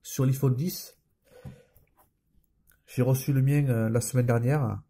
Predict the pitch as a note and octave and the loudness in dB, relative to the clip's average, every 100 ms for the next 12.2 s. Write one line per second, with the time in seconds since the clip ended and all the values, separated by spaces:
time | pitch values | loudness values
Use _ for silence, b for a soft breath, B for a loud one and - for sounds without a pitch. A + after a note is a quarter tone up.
0 | _ A2+ A2 A#2 A2+ A#2 A2 A2+ A#2+ A#2+ | _ -6 -2 -2 -2 -2 0 2 2 2
1 | G#2+ G#2 G#2+ G#2+ G#2+ A2 A2+ D3+ - _ | 2 0 -2 -6 -6 -2 -2 -4 -8 _
2 | B B B B B B B _ - _ | B B B B B B B _ -20 _
3 | _ _ A2+ A2 G#2+ G#2 G2+ G2+ G2+ A2 | _ _ -2 2 2 2 2 0 -2 -2
4 | - - - - - - - - - A#2 | -4 -6 -8 -10 -12 -14 -18 -20 -6 0
5 | A#2 A#2+ B2 - - C#3+ C3 B2+ C3+ C3 | 2 0 -4 -6 2 4 4 2 0 -2
6 | F#3 - A#2+ A#2 A2+ A2+ C3 C3 A#2+ A#2 | -6 -6 0 4 4 2 -2 0 0 -2
7 | - C#3 B2 - A#2+ A2+ A#2 C#3+ F#3 - | -4 -6 -6 -4 -2 -2 -2 -4 -6 -10
8 | b b b b b b - B2 B2+ B2+ | b b b b b b 0 4 6 4
9 | - C#3+ D#3 - C#3 C3+ C#3 G3 E3 D#3 | -2 -2 -2 0 4 4 4 0 2 4
10 | D3 D3 G#3+ A3 - C3 C3 B2 A#2+ A#2 | 4 2 2 2 0 -2 2 4 4 2
11 | A2 C3+ C3+ C3 D#3 E3+ D3+ C#3 C3+ C#3+ | 2 2 2 0 0 0 0 0 2 0
12 | F#3+ | 0